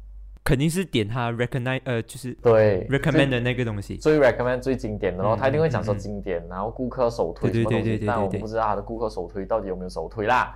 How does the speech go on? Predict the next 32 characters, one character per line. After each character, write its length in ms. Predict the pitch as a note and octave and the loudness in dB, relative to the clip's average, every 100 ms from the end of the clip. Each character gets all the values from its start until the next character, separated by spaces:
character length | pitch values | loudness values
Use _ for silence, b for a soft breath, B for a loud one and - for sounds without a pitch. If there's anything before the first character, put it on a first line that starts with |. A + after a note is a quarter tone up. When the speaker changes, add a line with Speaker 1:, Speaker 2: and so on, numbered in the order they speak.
| - | -4
Speaker 1:
嗯， 360 | B2 G#2+ G#2+ | -2 -2 -2
嗯。 20 | |
Speaker 2:
所 100 | F#2+ | 2
以 40 | D#3 | 4
我 200 | D#3 A2+ | 4 2
就 120 | A#2+ | 2
点 180 | C#3+ G#2 | 2 0
了 100 | F#2 | 0
他 100 | G#2+ | -4
那 140 | A2+ | -4
一 40 | A#2 | -4
个 100 | A#2 | -4
东 180 | G2+ | -4
西， 160 | G2+ A2 | -8 -12
Hello， 1080 | - - G#3+ A3+ A#3+ B3+ C#4 D4 D4 G#3 C#3 | -14 0 4 6 10 10 12 10 10 10 8
比 140 | F3 | 4
我 120 | F#3 F3 | 6 6
家 200 | G#3+ G#3 | 8 8
外 160 | B3 | 8
面 140 | C4 C4+ | 6 6
的 100 | A#3+ | 6
碗 140 | F3 | 4
汤 120 | E3+ A#3 | 4 2
面 100 | F#3+ | 4
还 60 | |
要 80 | G3 | 4
难 280 | A#3 D#3+ F#3+ | 6 4 2
吃。 240 | G3 - - | 0 2 4
Speaker 1:
<laughs> 1400 | A3 G#3+ A3+ G3+ - - - D4 C#4 - - - - - | 6 8 10 8 4 -8 -10 -12 -6 -4 -6 -12 -16 -2
Speaker 2:
这 100 | G#3 | 6
个， 120 | A#3 E3 | 10 10
Speaker 1:
OK。 280 | - - | 8 0